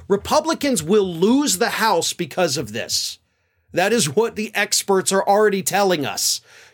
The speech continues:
Kevin McCarthy has lost control. But he didn't lose control to Matt Gaetz.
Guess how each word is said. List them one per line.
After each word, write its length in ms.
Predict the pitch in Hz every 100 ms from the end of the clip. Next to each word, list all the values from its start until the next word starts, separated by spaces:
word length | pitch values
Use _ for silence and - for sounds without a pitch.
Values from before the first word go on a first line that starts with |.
| -
Kevin 340 | 208 214 285
McCarthy 580 | 269 - 226 214 214 220
has 220 | 165 156
lost 480 | 143 151 190 185 -
control. 720 | 190 190 - 180 170 143 92 _ _ _ _ _ _ _ _ _ _ _ _ _ _ _ _ -
But 160 | 156
he 80 | 165
didn't 300 | 143 208 226
lose 240 | 196 185 -
control 380 | 170 - 170 160
to 60 |
Matt 300 | 147 143 107
Gaetz. 680 | 110 143 85 - - - -